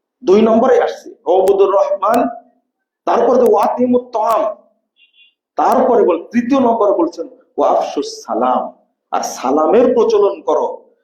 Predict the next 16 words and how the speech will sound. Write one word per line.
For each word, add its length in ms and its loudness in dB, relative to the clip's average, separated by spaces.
"তাদখুলুনাল 1120 2
জান্নাতা 760 0
বিসালাম", 640 -2
তাহলে 580 2
তোমরা 600 2
জান্নাতে 800 0
প্রবেশ 520 0
করবে 320 2
অতি 440 0
নিরাপদে। 600 -2
এই 80 6
হাদিস 320 2
উল্লেখ 420 2
করে 120 -2
অনেকেই 380 0
বলছেন, 460 0